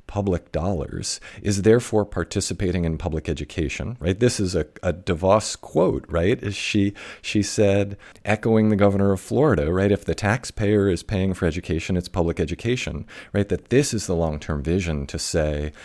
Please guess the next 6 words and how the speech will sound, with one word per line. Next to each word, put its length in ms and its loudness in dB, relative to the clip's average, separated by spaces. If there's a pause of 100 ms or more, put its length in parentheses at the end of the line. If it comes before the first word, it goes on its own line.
(200)
that 260 -4
ultimately, 800 0 (220)
if 160 -6
that's 300 0
the 80 -8
case, 320 -4